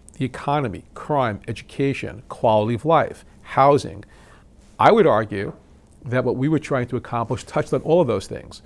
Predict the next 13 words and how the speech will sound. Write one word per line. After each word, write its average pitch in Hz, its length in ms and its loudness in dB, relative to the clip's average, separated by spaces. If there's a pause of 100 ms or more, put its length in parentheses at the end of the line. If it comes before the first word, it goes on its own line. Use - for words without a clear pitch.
(240)
Because 139 180 -2
again, 170 380 0
it's 147 160 -6
not 147 260 -2
just 151 220 -4
about 123 260 0
housing. 135 600 -2 (520)
It's 143 160 -6
about 131 380 -2
employing 143 560 -4
people 139 480 -4
in 156 160 -2
Harlem 143 580 0